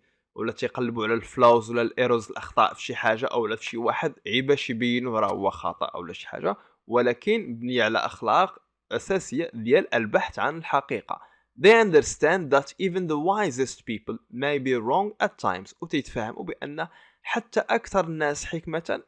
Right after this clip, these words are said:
يقدروا يخطئوا تا هما مره مره. Because they are human. Critical thinkers have faith in the power of logic and sound reasoning. قال لك هاد critical thinkers تيامنوا بزاف بالقوه ديال،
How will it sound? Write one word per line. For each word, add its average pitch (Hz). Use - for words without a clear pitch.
يقدروا 175
يخطئوا -
تا 175
هما 165
مره 110
مره. 82
Because 127
they 131
are 170
human. 104
Critical 226
thinkers 117
have 127
faith 208
in 143
the 117
power 156
of 117
logic 120
and 107
sound 139
reasoning. 113
قال 90
لك 98
هاد 98
critical 190
thinkers 139
تيامنوا 123
بزاف 113
بالقوه 139
ديال، 135